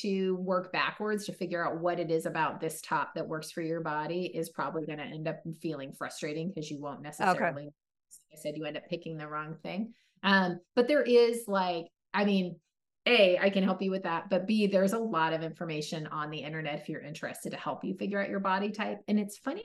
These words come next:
Speaker 1: too, because in the very beginning, I've been doing this for over a decade, and I used to think, "Oh, you know, I don't wanna, like, obsess over the body type. Does it matter?" Whatever. But I do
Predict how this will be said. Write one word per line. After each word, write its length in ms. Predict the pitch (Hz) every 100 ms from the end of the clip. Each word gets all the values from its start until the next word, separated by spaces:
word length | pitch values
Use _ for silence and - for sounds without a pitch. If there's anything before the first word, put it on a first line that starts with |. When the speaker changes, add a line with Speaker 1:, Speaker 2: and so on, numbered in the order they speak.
| 466
Speaker 1:
too, 160 | - 233
because 480 | 214 220 196 190 - _ _ _ _ _ -
in 120 | 214
the 100 | 226
very 240 | 214 233 302
beginning, 400 | 247 196 185 180
I've 80 | 180
been 80 |
doing 180 | 185 196
this 160 | 196 196
for 100 | 180
over 220 | 180 175
a 60 | 160
decade, 460 | 156 156 160 160
and 100 | 175
I 40 | 196
used 200 | 202 190
to 80 | 196
think, 160 | 202
"Oh, 240 | 233 233 240
you 140 | 240
know, 460 | 233 226 220 220 214
I 80 | 214
don't 120 | 254
wanna, 200 | 262 254
like, 320 | 233 208 185 - _ _ _ -
obsess 480 | 190 - 180 185 202
over 220 | 196 196
the 100 | 196
body 400 | 165 165 185 190
type. 500 | - 185 190 190 190
Does 220 | 196 196
it 120 | 202
matter?" 440 | 175 175 175 180 175
Whatever. 420 | 175 175 180 180
But 220 | 196 185 -
I 100 | 202
do 840 | 196 214 226 233 247 254 254 247